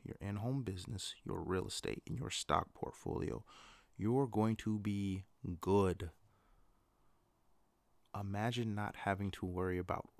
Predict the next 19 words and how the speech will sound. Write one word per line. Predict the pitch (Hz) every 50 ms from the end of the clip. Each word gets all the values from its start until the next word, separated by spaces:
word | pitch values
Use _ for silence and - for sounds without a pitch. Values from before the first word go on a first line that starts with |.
| -
rent | 123 117 120 131 180 190 - - -
if | - - -
you | 143 139
decide | 139 - - 151 147 147
to | 143 143
rent | 139 135 160 160 - - -
a | -
place | - - 117 117 117 - -
out. | 135 113 - _ _ _ _ _ _ _ _ _ _ _ _ _
I | - -
prefer | - - - - - 107
you | 101
to | - - -
own | 101 101 104
a | 104
home, | 117 117 95 101 107 107 104 98
maybe | 92 92 92 113
house | 107 98 98 101 101 - - -
hack. | 113 113 117 - - -